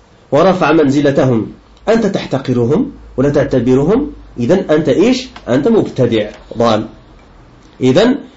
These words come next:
جانبتهم على هذا الأساس كالصورة التي، التي ذكرتها، عفوًا، إذا جانبتهم على هذا الأساس كالصورة التي ذكرتها، ثم بين من هم العلماء.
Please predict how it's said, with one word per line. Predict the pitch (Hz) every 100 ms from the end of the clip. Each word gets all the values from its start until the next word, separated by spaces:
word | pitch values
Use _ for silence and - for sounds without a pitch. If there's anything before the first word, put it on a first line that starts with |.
| -
جانبتهم | 110 160 165 165 160 156 151 - _ _ _ 135 160 - 196 240 220
على | 160 180
هذا | 170 185 175
الأساس | 151 135 196 233 - - - - - -
كالصورة | 185 165 - 214
التي، | 180 170 165
التي | 165 156 175 220 - - - 117
ذكرتها، | 143 175 139 123 107 95 - - - - 107
عفوًا، | 135 135
إذا | 113 147 139 - -
جانبتهم | 120 156 156 233 220 202
على | 165 160
هذا | 170 170
الأساس | 156 139 233 254 - - - - -
كالصورة | 160 - 220 190
التي | 175 165 156
ذكرتها، | 151 156 139 196 233 - - - - -
ثم | 311 233 202 202 - - - -
بين | 110 180 208 190 180
من | 170 156
هم | 135
العلماء. | 120 123 117 110 104